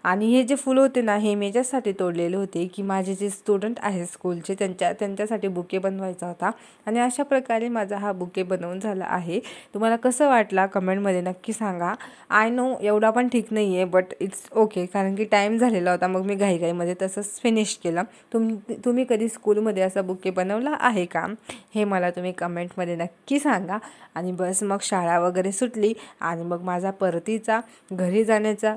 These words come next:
गावाकडे जाण्याचा माझा प्रवास सुरू झाला. आणि हे बघा, असं काही दृश्य होतं. आणि मग मी finally घरी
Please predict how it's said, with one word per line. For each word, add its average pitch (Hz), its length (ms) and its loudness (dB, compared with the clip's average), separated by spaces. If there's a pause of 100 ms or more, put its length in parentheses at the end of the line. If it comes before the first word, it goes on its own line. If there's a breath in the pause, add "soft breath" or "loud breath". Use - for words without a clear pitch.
(100)
गावाकडे 175 500 2
जाण्याचा 170 440 -2
माझा 175 240 -2
प्रवास 170 400 2 (460 loud breath)
सुरू 269 240 4
झाला. 220 420 2 (140)
आणि 175 160 -2
हे 185 140 0
बघा, 165 220 0
असं 175 220 0
काही 190 180 -2
दृश्य 175 360 -2
होतं. 160 320 -4 (320)
आणि 165 240 -6
मग 170 120 -8 (100)
मी 170 120 -6
finally 226 880 4 (600 loud breath)
घरी 175 380 -2